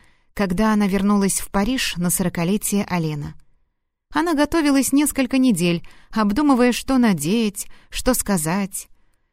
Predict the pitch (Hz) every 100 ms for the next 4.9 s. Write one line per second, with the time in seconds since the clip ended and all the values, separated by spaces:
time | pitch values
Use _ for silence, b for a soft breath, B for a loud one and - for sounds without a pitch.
0 | _ 165 185 262 247 - 226 214 - -
1 | 190 180 262 254 240 233 208 208 190 240
2 | 220 220 202 190 233 180 - b b -
3 | - 185 151 175 185 220 - 185 180 175
4 | 185 180 175 196 247 - - 160